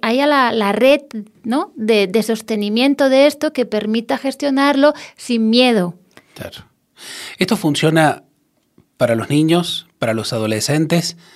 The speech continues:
Speaker 2: y también puede funcionar para los mayores?
Speaker 1: Y tanto, sí, sí. Nosotros, por ejemplo, cuando trabajamos con un colectivo de un-, los maestros, maestras de un centro educativo,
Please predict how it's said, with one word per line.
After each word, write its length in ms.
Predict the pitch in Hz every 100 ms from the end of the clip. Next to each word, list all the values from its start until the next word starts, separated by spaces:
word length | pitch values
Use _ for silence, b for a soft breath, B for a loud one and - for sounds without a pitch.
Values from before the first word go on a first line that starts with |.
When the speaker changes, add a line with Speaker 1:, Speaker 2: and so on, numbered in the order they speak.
| b -
Speaker 2:
y 80 |
también 320 | 123 127 160 202
puede 200 | 220 196
funcionar 380 | 170 151 156 151
para 120 | 143
los 100 | 135
mayores? 460 | 131 135 170 - -
Speaker 1:
Y 140 | 233
tanto, 460 | 226 190 202 185 175
sí, 160 | - 220
sí. 180 | 220 214
Nosotros, 360 | 190 185 214
por 140 | 214 233
ejemplo, 320 | 247 233 254
cuando 240 | 240 233
trabajamos 540 | 226 214 214 214 233 -
con 180 | 220
un 140 | 220 214
colectivo 600 | 214 208 208 214 208 208
de 220 | 202 196
un-, 240 | 190 208 - -
los 160 | 208
maestros, 480 | 208 214 226 220 226
maestras 460 | 226 220 220 220 208
de 100 | 214
un 80 | 214
centro 280 | 214 208
educativo, 540 | 214 214 208 208 226